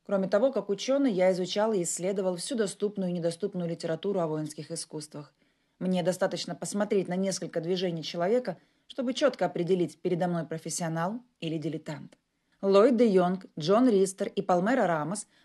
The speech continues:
повторюсь, настоящие профессионалы с внушительным опытом и практикой преподавания.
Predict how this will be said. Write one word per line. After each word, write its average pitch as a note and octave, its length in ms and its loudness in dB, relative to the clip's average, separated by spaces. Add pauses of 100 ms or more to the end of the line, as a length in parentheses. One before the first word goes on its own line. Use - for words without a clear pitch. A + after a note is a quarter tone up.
повторюсь, F#3+ 480 2
настоящие F3+ 640 0
профессионалы F3 840 -2
с - 140 -10
внушительным F#3 680 0
опытом A3+ 380 0
и G#3 60 0
практикой E3 520 -4
преподавания. D#3 760 -4